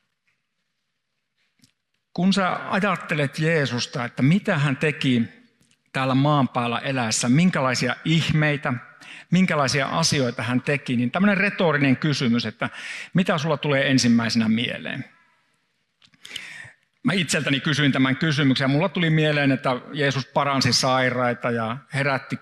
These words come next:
jonkun kuolleenkin ja, ja, ja, ja käveli veden päällä ja tyynnytti myrskyn ja teki, teki monenlaisia ihmeitä.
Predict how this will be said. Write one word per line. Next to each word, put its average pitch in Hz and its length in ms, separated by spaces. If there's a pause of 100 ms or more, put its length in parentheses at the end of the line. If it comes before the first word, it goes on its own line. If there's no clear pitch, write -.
(120)
jonkun 117 380
kuolleenkin 127 800
ja, 117 120 (500)
ja, - 220
ja, 135 300
ja - 120
käveli 135 440
veden 131 380
päällä 120 380
ja 117 120
tyynnytti 143 560
myrskyn 131 520
ja 131 80
teki, 175 360
teki 196 180
monenlaisia 143 680
ihmeitä. 113 600